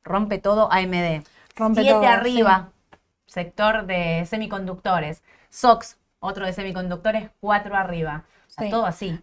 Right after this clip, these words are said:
Speaker 2: Todo, todo, fíjense cómo Sole dice, todo tecnológico, ¿sí?
Speaker 1: Mm.
Speaker 2: Porque todo está relacionado con, con la tasa.
Speaker 1: Sí.
Speaker 2: Eh, a ver, clave cómo se comporta Microsoft ahora, está en zona de sobrecompra, ¿sí? Fíjense acá como el estocástico estaba mostrando que,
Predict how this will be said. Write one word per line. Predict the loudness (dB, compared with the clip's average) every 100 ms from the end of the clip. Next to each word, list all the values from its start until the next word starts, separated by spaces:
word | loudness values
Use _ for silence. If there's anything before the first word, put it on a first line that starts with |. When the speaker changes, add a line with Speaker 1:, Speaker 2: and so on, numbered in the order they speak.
| _
Speaker 2:
Todo, | 4 6 4 2
todo, | 2 4 4 2
fíjense | -2 -2 -2 -2 -2 0
cómo | 2 2 2 0 -2 -2
Sole | -2 -2
dice, | -2 -2
todo | 0 0
tecnológico, | -2 -2 -2 -2 -4 -8 -8 -4
¿sí? | -2 0
Speaker 1:
Mm. |
Speaker 2:
Porque | 0 2
todo | 2
está | 4 2
relacionado | 2 0 0 -2 2 2
con, | 2 -4 -6 -6
con | -2
la | 0
tasa. | 2 2 2 0 0 _ _ _
Speaker 1:
Sí. | -4
Speaker 2:
Eh, | -2 2
a | 4
ver, | 4 4 -2 _ _ _ _ _ _ _ _ 2
clave | 6 6 4 2
cómo | 0
se | 0
comporta | 0 0 2 2
Microsoft | 0 -2 -4 -6 -2
ahora, | 2 4 2 0
está | -4 2 2 4
en | 0 -4
zona | 0 0 0 0
de | -2 -4 -6
sobrecompra, | -2 0 0 2 2 0 -2 -6 -8 -4
¿sí? | -4
Fíjense | -2 -4 -4 -2
acá | -2
como | -2
el | -4
estocástico | -6 -4 -2 -2 -4
estaba | -2 -2
mostrando | -4 -4 -4 -2
que, | -4 -4